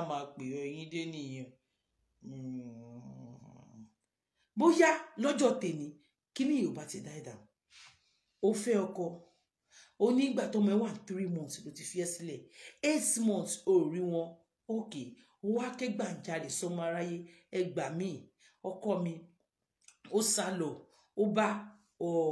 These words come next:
ọ, òṣèré gbajúmọ̀ nì sá lọ. Okay.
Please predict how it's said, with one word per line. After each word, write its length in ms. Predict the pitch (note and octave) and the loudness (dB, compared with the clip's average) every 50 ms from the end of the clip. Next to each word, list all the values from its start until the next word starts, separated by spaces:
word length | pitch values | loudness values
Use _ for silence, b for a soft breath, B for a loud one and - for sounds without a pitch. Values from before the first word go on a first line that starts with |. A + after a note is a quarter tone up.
| D3+ C#3+ C3+ C3 b b b b b _ | 0 -2 -4 -6 b b b b b _
ọ, 140 | - E3 F3 F3 D#3 | -2 2 2 2 4
òṣèré 340 | D3+ F3 E3+ - F3+ F#3+ F#3 | 2 0 0 2 2 2 4
gbajúmọ̀ 540 | F3+ G3 G3 F3+ E3+ F#3+ A3+ G#3+ G#3 F#3 F3 E3 D#3 | 2 2 -2 -2 0 4 6 6 8 8 6 4 2
nì 100 | D3+ C#3 - | -2 -4 -4
sá 180 | - - D3 - | -4 -4 -4 -4
lọ. 180 | D#3+ D#3 D#3 D3 D3 B B B B B B _ | -4 -4 -4 -4 -6 B B B B B B _
Okay. 380 | B3+ C#4 C4+ - - E3 D3 | -2 -2 -2 -4 -6 -8 -10